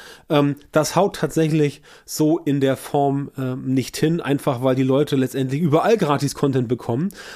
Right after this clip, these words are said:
Und warum sollten sie dann gerade bei dir den gratis Content konsumieren? Und wenn sie halt sagen, ähm, „Okay, da ist ein Angebot von Person A, B, C, aber ich möchte das Angebot nicht annehmen, nicht wahrnehmen“,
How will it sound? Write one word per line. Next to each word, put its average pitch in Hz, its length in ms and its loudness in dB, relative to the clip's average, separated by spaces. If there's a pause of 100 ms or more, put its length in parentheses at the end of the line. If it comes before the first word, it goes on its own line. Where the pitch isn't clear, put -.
Und 127 160 -4
warum 143 280 2
sollten 165 260 2
sie 156 80 4
dann 151 180 4
gerade 147 240 2
bei 135 180 2
dir 196 360 2 (200)
den 143 100 0
gratis 147 380 -2
Content 143 360 -2
konsumieren? 135 800 0
Und 123 100 0
wenn 156 160 4
sie 151 100 4
halt 147 160 2
sagen, 143 380 2 (320)
ähm, 143 260 2
„Okay, 156 220 0
da 147 100 4
ist 175 120 0
ein 185 40 -2
Angebot 190 520 2
von 156 160 0
Person 143 340 0
A, 139 140 0
B, 135 160 0
C, 165 340 0 (240)
aber 147 220 2
ich 123 100 -4
möchte 180 260 0
das 147 100 0
Angebot 147 460 0
nicht 143 340 0
annehmen, 170 580 4
nicht 131 260 -2
wahrnehmen“, 151 680 4